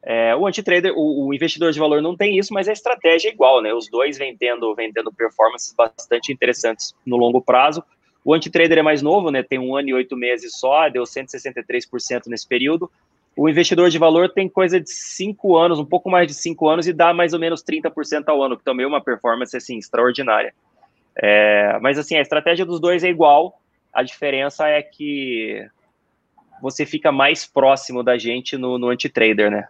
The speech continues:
Mas, é, eu nunca, nunca recomendaria pra alguém que gastar demais em relatório, porque isso vai,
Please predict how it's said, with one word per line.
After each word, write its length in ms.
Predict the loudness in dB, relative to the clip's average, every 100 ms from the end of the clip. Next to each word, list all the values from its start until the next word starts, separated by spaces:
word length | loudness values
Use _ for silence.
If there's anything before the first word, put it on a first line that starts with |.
| _
Mas, 560 | -4 -2 -2 -4 -10 -4
é, 640 | -2 0 -2 -2 -6 -4 0
eu 100 | 2
nunca, 420 | 4 4 2 2 _ -10
nunca 320 | -4 0 2
recomendaria 720 | 2 2 0 4 4 4 2
pra 160 | 4 2
alguém 340 | 2 -4 -10
que 220 | -12 -14 _ _ _ _ _ _ 0
gastar 420 | 0 0 0 0
demais 600 | 0 -6 0 2 2 0
em 80 | -6
relatório, 400 | -4 -4 -4 -6
porque 200 | -10 -14
isso 80 | -6
vai, 140 | -6